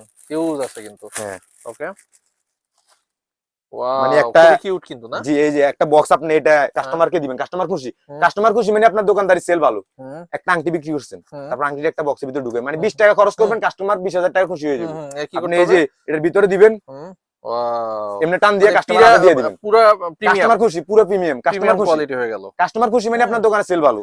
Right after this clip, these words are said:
Speaker 1: এখন এরকম করে আপনি বিশ টাকার
Speaker 2: মানে
Speaker 1: জিনিস একশো
Speaker 2: আপনার
Speaker 1: টাকা
Speaker 2: পেজের
Speaker 1: দিলেও
Speaker 2: কাস্টমার,
Speaker 1: হ্যাঁ।
Speaker 2: আপনি যখন এটা দিয়ে দিবেন, আপনার পেজের কাস্টমার অন্য পেজে যাবেন এক কথায়।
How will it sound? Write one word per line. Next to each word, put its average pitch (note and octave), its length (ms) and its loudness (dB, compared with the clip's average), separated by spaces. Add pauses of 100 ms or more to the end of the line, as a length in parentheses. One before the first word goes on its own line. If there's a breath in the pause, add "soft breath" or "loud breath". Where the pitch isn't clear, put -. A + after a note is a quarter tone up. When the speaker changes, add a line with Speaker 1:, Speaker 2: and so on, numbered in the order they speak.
(100)
Speaker 1:
এখন D#3+ 200 -2
এরকম G3 200 0
করে G#3 140 2
আপনি G#3+ 200 -2
বিশ G3+ 100 -6
টাকার G#3+ 180 0
Speaker 2:
মানে G#3+ 60 -2
Speaker 1:
জিনিস G3 140 0
একশো G#3 80 6
Speaker 2:
আপনার G#3+ 140 2
Speaker 1:
টাকা G#3+ 120 6
Speaker 2:
পেজের G#3 120 6
Speaker 1:
দিলেও G#3+ 140 6
Speaker 2:
কাস্টমার, G#3+ 320 4 (200)
Speaker 1:
হ্যাঁ। C#3+ 260 0
Speaker 2:
আপনি D#3 220 -6
যখন G3+ 180 2
এটা A3 140 6
দিয়ে G3+ 100 4
দিবেন, F#3 180 0
আপনার F3+ 180 -4
পেজের F3+ 240 -2
কাস্টমার F#3+ 280 -4
অন্য F#3 160 -6
পেজে D#3 140 -6
যাবেন D3 240 0
এক C#3 140 -10
কথায়। A2+ 220 -8